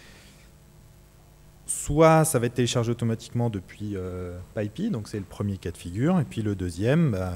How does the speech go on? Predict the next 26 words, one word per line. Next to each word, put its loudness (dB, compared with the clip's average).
on -8
va -6
l'installer, -4
euh, -2
directement -6
en -4
fournissant, -6
euh, -6
l'archive -8
qui -12
est -6
en -8
local, -2
comme -10
ça -2
il -2
n'y -2
aura -4
pas -6
de -20
téléchargement -4
de -4
fait. -12
Alors -6
ça -4
pose 0